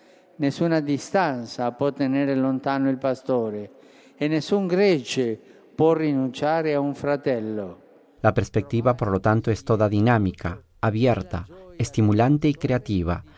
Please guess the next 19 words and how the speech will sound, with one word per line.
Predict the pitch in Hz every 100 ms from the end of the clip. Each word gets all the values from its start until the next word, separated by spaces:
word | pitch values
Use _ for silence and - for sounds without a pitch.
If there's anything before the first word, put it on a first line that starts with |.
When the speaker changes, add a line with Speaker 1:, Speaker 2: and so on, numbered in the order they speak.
| - -
Speaker 2:
Nos | 110 -
impulsa | 104 123 123 139
a |
salir | 131 107 110 117
en | 98
búsqueda | 110 117 - 127
para | 123 107
iniciar | 98 92 - 110
un | 113
camino | 104 101 107 113
de | 110
fraternidad. | - 92 95 104 101 110 90 85 - 120 107 - _ _ _ _ -
Ninguna | 110 101 110 107
distancia | 98 113 113 120 113
puede | 117 110
tener | 107 101 107
alejado | 104 90 - 104
al | 95
pastor, | 92 - 127 101